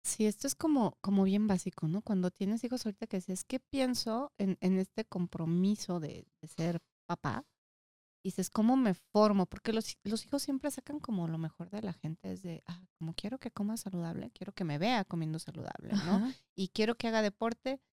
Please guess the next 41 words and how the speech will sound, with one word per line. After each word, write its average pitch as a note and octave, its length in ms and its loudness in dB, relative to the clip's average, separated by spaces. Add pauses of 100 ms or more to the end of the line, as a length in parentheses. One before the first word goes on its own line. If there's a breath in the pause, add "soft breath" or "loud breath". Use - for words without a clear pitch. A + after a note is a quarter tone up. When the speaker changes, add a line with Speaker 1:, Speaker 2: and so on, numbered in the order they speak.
(400)
Speaker 1:
y G#3+ 180 4
hago C4 260 2
deporte, F3 680 -2
¿no? E3+ 200 0
Para F3+ 220 -2
que - 160 -8
me E3 160 -2
vea, F3+ 180 2
porque, F3+ 280 -4
pues, E3 280 -8
Speaker 2:
<laughs> G3+ 40 2
Y A3 80 12
si G#3+ 140 10
Speaker 1:
bueno, - 0 -
Speaker 2:
quiero A#3 280 12
que A#3 100 12
Speaker 1:
debería - 20 12
Speaker 2:
sep-, A#3+ 300 12
Speaker 1:
ser". G#3+ 200 8
Speaker 2:
y G#3+ 60 12
si - 120 0
quiero A#3 180 12
que A#3+ 120 10
sepa G#3+ 300 12
de A3+ 120 12
sexo, G3 360 8
entonces G#3 240 12
que G#3 100 10
me F#3+ 80 12
vea F#3 120 12
Speaker 1:
Ten-, G3+ 240 10
Speaker 2:
haciendo, F#3+ 100 6
teniendo G3+ 460 12
Speaker 1:
no, G#4 140 10
pues, G#4+ 140 10
Speaker 2:
sexo. - 20 10
Speaker 1:
me F4 80 6
Speaker 2:
Ah. E4+ 240 8
Speaker 1:
tengo - 80 0
que - 120 2
formar, C#4 440 8